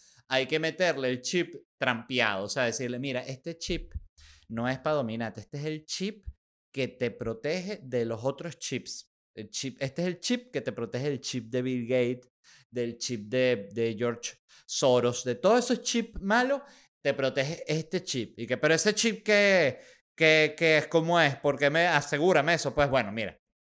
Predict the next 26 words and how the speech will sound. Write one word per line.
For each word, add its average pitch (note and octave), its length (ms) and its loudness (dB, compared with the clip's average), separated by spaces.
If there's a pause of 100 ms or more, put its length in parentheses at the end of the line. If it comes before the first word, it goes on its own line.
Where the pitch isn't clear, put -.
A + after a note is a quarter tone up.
(160)
el A2+ 260 -8
chip F3 300 0
de F3+ 260 4
Bill D3 260 -2
Gates D3 600 -4
está A#2+ 180 -6
hecho - 220 -8
con G#2 280 -8
circuitos G#2+ 880 -10
y G2+ 180 -18 (280)
tecnología A2 640 -6
y G#2+ 60 -10
tal. G#2 300 -6 (140)
Este C3 300 -12
no, B2+ 240 -8
este D3 320 -12
chip E3 360 -6
está B2+ 320 -4
hecho B2 300 -4
con A#2 300 -8
cuarzo F3+ 560 -2
y B2+ 160 -8
tomillo. A2 500 -6
La G#2 100 -16
gente, G#2 320 -8
"¡Ah! G4 340 -2